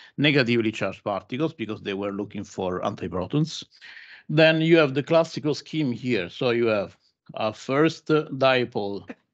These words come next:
a second dipole. So you deviate the beam and you select the,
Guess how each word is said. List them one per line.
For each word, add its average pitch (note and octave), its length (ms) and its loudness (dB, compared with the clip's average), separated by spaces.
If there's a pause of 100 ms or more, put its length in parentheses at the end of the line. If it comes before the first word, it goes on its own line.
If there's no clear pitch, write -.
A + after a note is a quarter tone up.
(240)
a G#2+ 100 -8
second C#3 480 0
dipole. G#2+ 520 2
So B2 340 -6 (220)
you B2+ 280 -2
deviate B2+ 560 0
the B2 100 0
beam D3+ 400 2 (240)
and A#2+ 240 -2
you C3 80 0
select B2+ 560 0
the, B2+ 180 -6